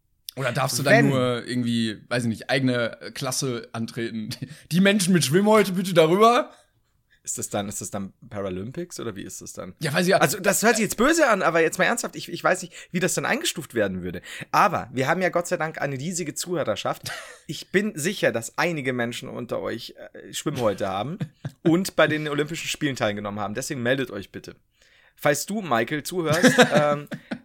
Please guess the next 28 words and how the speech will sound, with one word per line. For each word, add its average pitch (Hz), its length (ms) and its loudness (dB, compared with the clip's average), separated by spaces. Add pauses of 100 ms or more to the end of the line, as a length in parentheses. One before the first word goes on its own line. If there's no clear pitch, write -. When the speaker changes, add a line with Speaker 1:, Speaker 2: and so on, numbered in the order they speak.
(340)
Speaker 2:
gib 151 220 4
uns 214 140 0
Bescheid, 160 320 2
wenn 160 100 -2
du 151 80 -2
ähnliche 143 340 0
Erfahrungen 135 440 0
gemacht 90 260 -8
hast. - 180 -10 (240)
Ja, 151 140 0
aber 165 140 -4 (420)
okay, 147 240 -2
find 151 180 -10
ich, - 160 -14
ich - 80 -6
find's 202 200 0
aber 131 100 -2
gut, 185 160 -8
dass 233 80 -6
du - 80 -8
da 165 80 -2
so 143 80 -8
ehrlich 160 240 -4
bist. - 260 -10
Und 165 160 -4 (140)
deswegen, 196 480 0
ganz 180 220 -2
ehrlich, 165 400 -4